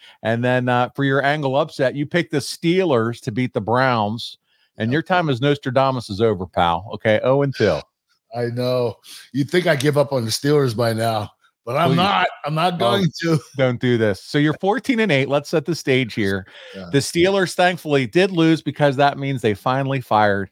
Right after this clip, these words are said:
Speaker 1: Matt Canada. Yay,
Speaker 2: Yes, they
Speaker 1: yay.
Speaker 2: did. Yes, they
Speaker 1: Cheers.
Speaker 2: did. Ding, ding, ding, ding.
Speaker 1: Cheers everywhere. So who is your pick for this week for the Angle Lock? We're recording the day before Thanksgiving. Let's just go ahead and let that cat out of the bag.
Speaker 2: Angle
Speaker 1: So he
Speaker 2: Lock
Speaker 1: hasn't
Speaker 2: is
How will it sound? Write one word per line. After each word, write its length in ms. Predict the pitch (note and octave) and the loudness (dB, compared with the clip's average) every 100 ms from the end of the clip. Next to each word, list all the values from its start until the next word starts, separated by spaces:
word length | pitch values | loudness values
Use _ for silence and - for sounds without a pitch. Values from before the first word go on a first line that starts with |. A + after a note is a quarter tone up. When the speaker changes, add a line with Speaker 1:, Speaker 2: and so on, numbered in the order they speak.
| - | -6
Speaker 1:
Matt 300 | F2+ G2 - | -6 -6 -6
Canada. 500 | G2+ F2 D#2+ D2+ D#2 _ _ _ _ | -6 -6 -6 -10 -10 _ _ _ _
Yay, 340 | A#3 A3 G3+ G3+ | -6 -4 -2 0
Speaker 2:
Yes, 260 | F#3 F3 | 0 0
they 160 | G3+ G3+ | 0 0
Speaker 1:
yay. 80 | G#3 | 0
Speaker 2:
did. 560 | G#3+ G#3 G#3 G3 E3 | 0 2 2 2 2
Yes, 260 | D#3 F3+ F3 | 0 0 -2
they 160 | F#3+ F#3 | 0 2
Speaker 1:
Cheers. 340 | E3 G3+ E3+ F#3 | 2 2 -2 -2
Speaker 2:
did. 200 | G3 F#3 | -2 0
Ding, 0 | |
ding, 220 | G3+ F#3+ | 0 0
ding, 240 | G3 G3 | 0 0
ding. 540 | F#3+ G3+ F#3+ D#3+ A#2 F2+ | 0 0 0 -2 -4 -2
Speaker 1:
Cheers 260 | D#3 D#3+ D3 | 0 2 2
everywhere. 600 | C#3 C3 G#2+ G2+ G#2+ - - - - - | 0 0 0 2 0 -2 -14 -18 -18 -18
So 220 | - D3 D3+ | -2 0 2
who 220 | G#3 B3 | 2 2
is 160 | A#3 | 2
your 140 | G#3+ G3 | 2 -2
pick 320 | - G3 - | -2 -6 -2
for 120 | C#3 | 0
this 240 | B2 A#2+ - | 0 -2 0
week 220 | B2 C3 | 0 -2
for 140 | - A#2 | -4 0
the 120 | A#2+ | 2
Angle 300 | C3 D3+ C#3+ | 2 2 2
Lock? 200 | C3+ C3+ | 2 0
We're 160 | D#3 F3+ | 0 0
recording 540 | F3 - F3 F3 E3+ | -2 0 0 0 -2
the 100 | B2 | -2
day 300 | G#2+ C3 C#3 | -2 0 2
before 500 | C#3 A#2+ A#2 A2 G#2 | 0 -4 -2 0 0
Thanksgiving. 560 | F#2+ G2+ F2+ - F#2 F#2+ | 0 -2 -2 -4 -4 -2
Let's 160 | C3 | -4
just 160 | - - | -4 -4
go 100 | B2 | 0
ahead 180 | A2+ G#2+ | 2 2
and 60 | G#2 | 0
let 140 | G2 | 0
that 200 | G2+ F#2+ | -2 0
cat 200 | G#2+ F2+ | 0 2
out 120 | E2+ | 0
of 80 | D#2 | -2
the 60 | D#2 | -4
bag. 240 | - G#3 | -2 0
Speaker 2:
Angle 140 | B3 | 0
Speaker 1:
So 20 | G#3 | 0
he 40 | |
Speaker 2:
Lock 100 | F3+ | 0
Speaker 1:
hasn't 200 | E3 D3+ | 0 -2
Speaker 2:
is 120 | - | -10